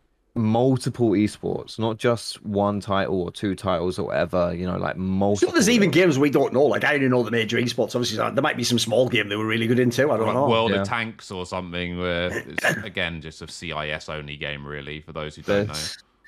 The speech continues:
Speaker 1: there's, there's, there's, there's a joke in there, which we're not gonna make, and we're gonna move on to our next <laughs> topic, to talking about, um, from, from one potential departure of the esports scene to, um, to, to, to a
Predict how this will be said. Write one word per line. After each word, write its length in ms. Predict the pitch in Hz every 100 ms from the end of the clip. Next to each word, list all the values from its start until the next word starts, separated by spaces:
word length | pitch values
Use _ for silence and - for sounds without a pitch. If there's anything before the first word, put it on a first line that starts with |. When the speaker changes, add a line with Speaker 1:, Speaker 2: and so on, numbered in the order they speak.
| - - _ _ - _
Speaker 1:
there's, 260 | - 92 85
there's, 320 | 95 95 87
there's, 260 | 95 95 90
there's 220 | 95 98
a 40 | 90
joke 320 | 101 92 -
in 60 |
there, 180 | 85 82
which 260 | 71 92 -
we're 80 | 92
not 140 | 76
gonna 160 | 80 85
make, 240 | 85 85
and 80 | -
we're 120 | 85
gonna 140 | 82 87
move 240 | 87 87
on 160 | 90 90
to 140 | 104
our 120 | 90
next 340 | 98 107 101 -
<laughs> 0 |
topic, 560 | 147 - 131 92 101 - - - -
to 240 | - 117 113 - - - _ _ _ -
talking 360 | 139 139 156
about, 540 | 139 113 135 135 131 -
um, 420 | 120 127 123 123 - - - _
from, 240 | - 147 131
from 240 | 151 147
one 300 | 160 165 151 - 107 -
potential 380 | - 147 190 160
departure 640 | 139 - 156 180 190 - 139
of 140 | 101
the 180 | 104 107
esports 340 | 107 120 104
scene 580 | - - 113 95 95 123
to, 420 | - 139 127 123
um, 480 | 123 123 127 123 110
to, 260 | - 147 127
to, 240 | 147 151
to 240 | 139 156 151
a 140 | 139